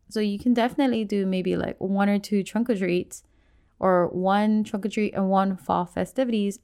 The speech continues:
in the last two weeks of October. And now you have a thing that you can do maybe every other day or every three days with your family. And that's how you can continue to celebrate Halloween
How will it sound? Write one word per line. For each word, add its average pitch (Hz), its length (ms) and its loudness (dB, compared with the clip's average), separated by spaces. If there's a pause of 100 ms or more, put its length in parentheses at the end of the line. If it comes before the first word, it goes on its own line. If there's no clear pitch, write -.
in 214 460 2
the 202 120 0
last 175 480 -4
two 180 260 0
weeks 175 300 -2
of 185 120 -4
October. 180 560 -2
And 208 220 2
now 208 200 0
you 294 240 0
have 180 440 -2 (1120)
a 226 100 0
thing 220 320 4
that 254 120 0
you 226 80 -4
can 214 140 -2
do 220 180 -2
maybe 202 300 0
every 190 300 -2
other 180 240 -2
day - 380 -4 (100)
or 208 80 0
every 208 200 0
three 202 360 0
days - 440 -2 (340)
with 202 400 -2 (120)
your 190 280 0
family. 110 640 -6 (560)
And 196 180 0
that's 196 180 -2
how 208 100 -4
you 190 140 -2
can 196 180 -2
continue 220 640 2
to 208 140 -4
celebrate 175 680 -2
Halloween 175 600 -4